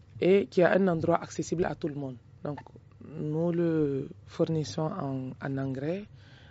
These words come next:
en semences et il nous fait la production. Nous le suivons comme la D G A nous suit aussi. Donc, après la campagne, nous faisons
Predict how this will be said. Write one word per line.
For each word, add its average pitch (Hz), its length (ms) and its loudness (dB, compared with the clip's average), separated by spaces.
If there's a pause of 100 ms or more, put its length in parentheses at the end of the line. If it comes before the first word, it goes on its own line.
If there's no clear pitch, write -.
(180)
en 135 300 -4 (100)
semences 143 680 -6 (420)
et 170 80 4
il 190 200 0
nous 190 80 -2
fait - 140 -4
la 190 120 -2
production. 143 580 -6 (640)
Nous 160 100 -2
le 185 140 -2
suivons 180 520 -4 (180)
comme 208 200 0
la 185 120 -2
D 156 140 0
G 147 140 -2
A - 140 -6
nous 147 120 -6
suit - 280 -6
aussi. - 340 -4 (420)
Donc, 131 160 -4 (100)
après 269 440 8 (220)
la 170 140 6
campagne, 180 500 2 (100)
nous 214 100 6
faisons 185 500 0